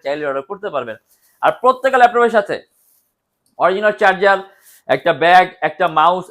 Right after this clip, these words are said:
একটা মাউস প্যাড, একটা কিবোর্ড, যদি চান আপনি বক্সের সাথে নিতে পারবেন। And একুশ দিনের রিপ্লেসমেন্ট গ্যারান্টি, নিশ্চিন্তে ল্যাপটপ নিয়ে ইউজ করবেন। And আমাদের এখানে ইএমআই সিস্টেম আছে, আমরা মোট ঊনত্রিশটা ব্যাংকের ইএমআই করতে পারি। সেক্ষেত্রে আপনার কোনো ডাউন পেমেন্টের প্রয়োজন পড়বে না, just ঊনত্রিশটা ব্যাংকের মধ্যে যে কোনো একটা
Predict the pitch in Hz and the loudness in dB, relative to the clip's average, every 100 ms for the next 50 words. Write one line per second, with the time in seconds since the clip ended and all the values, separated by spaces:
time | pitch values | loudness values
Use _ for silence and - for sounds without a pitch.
0 | - 151 175 151 143 185 185 180 175 - | -10 -4 -2 0 -2 -2 -4 -4 -4 -6
1 | 151 175 170 196 170 185 127 160 185 180 | -8 -8 -8 -8 -6 -6 -6 -8 -8 -8
2 | 202 196 180 165 156 127 151 151 175 190 | -6 -4 -4 -6 -10 -4 -4 -4 -10 -10
3 | 190 185 185 190 190 170 143 _ 180 190 | -10 -10 -6 -4 -6 -8 -12 _ -8 -8
4 | 208 170 175 180 175 - 180 180 160 165 | -10 -12 -12 -12 -14 -14 -18 -18 -12 -12
5 | 170 185 226 - 254 226 190 208 - 196 | -12 -12 -14 -16 -12 -6 -4 -4 -6 -12
6 | 185 185 - 196 196 170 185 202 214 208 | -12 -14 -12 -12 -6 -2 0 -2 -4 -6
7 | 226 254 247 190 - 180 139 - _ _ | -6 -4 -4 -6 -6 -6 -6 -14 _ _
8 | - 147 202 220 226 247 247 247 240 233 | -4 -2 0 -4 -6 -8 -10 -8 -4 -2
9 | 233 220 233 226 226 202 233 226 202 208 | -2 -4 -4 -4 -4 -4 -4 -4 -2 -2
10 | 208 208 202 196 196 202 175 165 185 196 | -4 -8 -4 -4 -6 -8 0 0 0 -8
11 | 196 202 202 202 196 202 214 202 190 180 | -12 -12 -8 -8 -8 -8 -6 -4 -6 -8
12 | 185 190 208 208 214 185 135 170 180 196 | -12 -20 -18 -16 -10 -8 -6 -8 -8 -10
13 | 190 147 202 208 208 202 | -10 -8 -10 -8 -10 -10